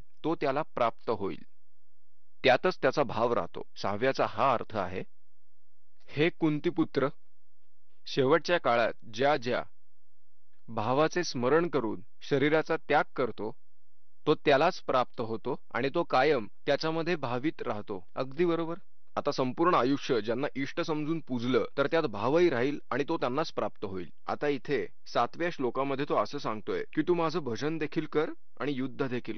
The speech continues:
कर, काहीच काळजी करू नको, तू मलाच प्राप्त होशील." हे बघा, आठव्या अध्यायातला सहावा श्लोक वाचला, आता सातवा बघूयात.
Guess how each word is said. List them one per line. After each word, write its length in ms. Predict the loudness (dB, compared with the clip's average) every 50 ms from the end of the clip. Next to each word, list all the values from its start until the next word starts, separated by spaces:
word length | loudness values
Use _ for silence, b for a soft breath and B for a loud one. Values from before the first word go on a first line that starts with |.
| -6 -6
कर, 160 | -6 -6 -6 -6 -6 -4
काहीच 300 | 0 0 0 0 0 0
काळजी 300 | 2 2 4 4 2 2
करू 220 | 0 0 0 -2 -2
नको, 220 | -4 -4 -6 -4
तू 100 | -4 -2 -2
मलाच 380 | 0 2 2 4 2 2 0
प्राप्त 360 | 0 2 2 2 2 2 -2
होशील." 400 | -2 -2 -2 -4 -4 -4 -6 -6 -6 -6 -6 -4
हे 60 | -2 0
बघा, 220 | 0 0 -2 -2 -6 -6 -8 -8 -8 -8 -8 -8 -8 -8 -8 -8 -8 -8 -8 -8 -8 -8 -8 -8 -8 -8 -8 -8 -8 -8 -8 -8 -6 -6 -6 -6 -6 -6 -6 -6 -6 -6 -8 -8 -8 -8 -8 -8 -8 -8 -8 -8 -8 -8 -8 -8 -8 -8 -8 -8 -4 -2
आठव्या 400 | 0 0 0 0 0 2 2 2
अध्यायातला 520 | 2 0 -2 -4 -4 -4 -4 -2 -4 -4 -4 -4 -8 -8 -8 -8 -8 -8 -8 -8 -8 -8 -8 -8 -8 -8 -8 -8 -8 -8 -8 -8 -8 -8 -8 -8 -8 -8 -8 -8 -8 -8 -8 -8 -8 -8 -8 -8 -8 -8 -8 -8 -8 -8 -4 0
सहावा 340 | 2 4 4 6 4 4
श्लोक 280 | 4 4 2 2 2 2
वाचला, 320 | 0 0 0 -2 -2 -2
आता 140 | -2 -2 -2
सातवा 340 | -2 -2 -2 0 0 0 0
बघूयात. 340 | 0 0 -4 -4 -4 -4